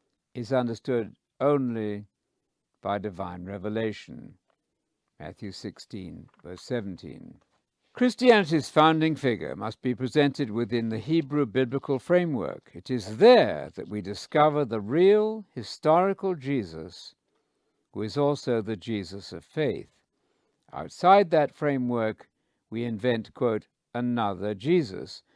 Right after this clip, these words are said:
because his biblical descriptive titles have lost their original meanings.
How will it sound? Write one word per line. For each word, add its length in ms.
because 420
his 220
biblical 600
descriptive 760
titles 640
have 180
lost 440
their 240
original 580
meanings. 720